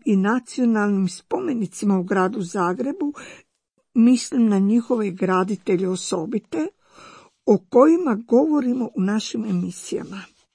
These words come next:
Okoliš palače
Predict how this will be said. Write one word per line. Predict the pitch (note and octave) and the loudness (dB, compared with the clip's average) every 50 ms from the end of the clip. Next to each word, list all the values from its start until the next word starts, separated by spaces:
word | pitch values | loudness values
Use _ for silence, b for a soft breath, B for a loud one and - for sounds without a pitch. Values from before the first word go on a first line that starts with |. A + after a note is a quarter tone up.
| _ b b b b b b b b b b b b _ _ | _ b b b b b b b b b b b b _ _
Okoliš | - A#3+ D#4 D#4+ - - - A#3+ G#3 G3+ F#3 - | 4 4 4 4 0 -2 -2 -2 0 -2 -4 -4
palače | - _ _ A#3 G#3 G#3+ G#3+ G3 F3+ F3+ - - - F3 - | -8 _ _ -2 -2 0 -2 -2 -4 -6 -8 -10 -10 -10 -10